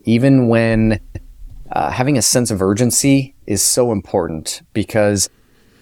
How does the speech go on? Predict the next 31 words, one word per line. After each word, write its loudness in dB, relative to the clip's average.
things 0
can -2
come -2
up -4
and -2
just -8
totally 0
derail 0
a -2
project. -2
Uh, -8
staying 0
on 2
your 0
P's -2
and -2
Q's, 2
controlling -2
what -4
you 2
can -2
control, 0
right? 0
There's -2
stuff -2
that -4
happens -4
outside -2
of -2
our 0
control, 0